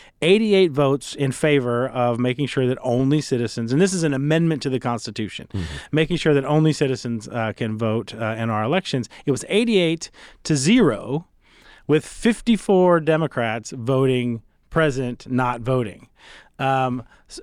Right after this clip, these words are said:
Speaker 1: why did they do that? Well, because it takes a hundred votes in the Senate and the House in order to, uh, in order to pass a constitutional amendment. Um, and so you have this strange situation where they don't want the bill to pass. They don't want it to be,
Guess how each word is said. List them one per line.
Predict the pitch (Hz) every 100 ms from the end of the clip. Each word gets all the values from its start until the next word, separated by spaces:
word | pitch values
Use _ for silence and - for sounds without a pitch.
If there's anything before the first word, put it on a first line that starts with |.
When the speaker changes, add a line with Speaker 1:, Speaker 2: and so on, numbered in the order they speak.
| -
Speaker 1:
why | 131 135 156
did | 151
they | 151
do | 139 156
that? | 180 208 139
Well, | 156 160
because | 147 151 139
it | 147
takes | 151 -
a | 123
hundred | 185 185 156
votes | 127 113 110 -
in | 127 127
the | 120
Senate | - 127 107 127
and | 120
the |
House | 113 120 113 117 -
in | 135 131
order | 135 127
to, | - 123 120 117 120
uh, | 127 117 110 117
in | 120
order | 117
to | 110 117
pass | - 135 127 -
a | 123
constitutional | - 117 - 110 117 120 113 -
amendment. | 120 196 156 110 - - - - -
Um, | 135 131 127 135
and | 135
so | 127 156
you | 147
have | 127 156 156 156 131 - _ _
this | 143 143 151
strange | - - 175 185 190 156 160 139
situation | 175 - 151 165 - 143
where | 135
they | 131
don't | 123 123 160 170
want | 165
the | 147
bill | 139 143 135
to | 120
pass. | - 127 117
They | 123
don't | 117 131 165
want | 151
it | 143
to | 127
be, | 123 120